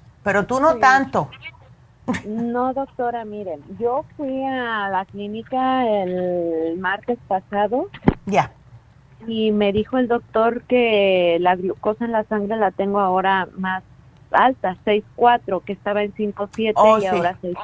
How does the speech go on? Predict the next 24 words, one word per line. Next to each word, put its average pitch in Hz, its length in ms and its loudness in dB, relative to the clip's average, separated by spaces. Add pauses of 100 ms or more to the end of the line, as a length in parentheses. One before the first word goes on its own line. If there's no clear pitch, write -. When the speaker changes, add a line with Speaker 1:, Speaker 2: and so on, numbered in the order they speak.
Speaker 2:
cuatro. 226 360 0 (520)
Speaker 1:
Ya. 143 300 -6 (260)
Speaker 2:
Pero 226 280 4
quiero 269 380 2
saber, 247 420 0
este, 220 400 -6
cuál 226 280 2
es 226 120 -4
la, 185 600 -2 (760)
la 208 540 4
normal 208 520 -2
que 214 80 -2
uno 196 140 0
Speaker 1:
Lo 233 60 -2
Speaker 2:
tiene 233 200 6
que 240 60 0
Speaker 1:
normal 233 360 4
Speaker 2:
estar. 320 140 4
Speaker 1:
es - 60 -4
cinco 302 320 0
seis 294 240 2
a 277 80 4
cinco 254 300 -6
siete. - 420 -8